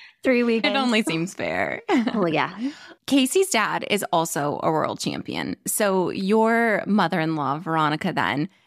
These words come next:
Speaker 2: lived this life before you did. The same, you're living parallel <laughs> lives here. So when you and Casey first got married or were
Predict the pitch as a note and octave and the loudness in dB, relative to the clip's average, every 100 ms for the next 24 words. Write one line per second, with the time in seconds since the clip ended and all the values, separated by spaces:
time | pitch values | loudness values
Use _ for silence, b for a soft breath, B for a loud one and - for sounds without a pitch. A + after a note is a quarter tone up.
0 | b - G3 F#3 G#3 G3 G3 A3+ - D#3+ | b -8 -2 2 2 2 0 0 0 -2
1 | D#3+ - - D#3 D3+ D3+ D#3+ A#3 - - | -2 -8 -6 -2 -2 -2 0 0 -2 -6
2 | - F3 E3+ F3 A3+ - A3 G#3+ E3 A#3 | -6 -8 -4 0 0 2 2 2 2 0
3 | A#3 A3+ A3+ G#3 E3+ E3 D#3+ A#3 G#3+ - | 2 2 2 2 4 2 2 2 0 -4
4 | G#3+ A3+ F3+ - - b b - A#3+ A3+ | -10 -6 -4 -4 -6 b b -2 0 0
5 | G#3 A3+ A#3+ A#3+ B3 A#3+ A3+ G#3 G3+ F#3 | 2 6 6 6 6 4 2 0 -2 -4
6 | F#3+ F#3+ - F#3+ G3+ F#3 F3+ - - D#3+ | -2 -2 0 0 2 2 0 -4 -4 0
7 | D3+ D3 D3+ - F#3 E3+ D3+ | 4 4 2 -4 -2 0 0